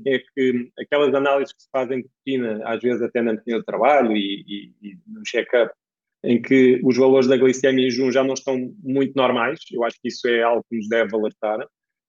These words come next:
hum, e que deve ser procurado, deve ser investigado. E depois, obviamente, somos diabéticos. Eh, mais uma vez, este é como o colesterol. É quanto mais baixo estiverem os nossos níveis, ou mais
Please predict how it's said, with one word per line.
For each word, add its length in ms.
hum, 580
e 120
que 100
deve 200
ser 200
procurado, 420
deve 180
ser 120
investigado. 720
E 60
depois, 240
obviamente, 400
somos 220
diabéticos. 680
Eh, 320
mais 240
uma 120
vez, 180
este 180
é 40
como 160
o 20
colesterol. 640
É 80
quanto 260
mais 240
baixo 220
estiverem 340
os 80
nossos 320
níveis, 320
ou 80
mais 180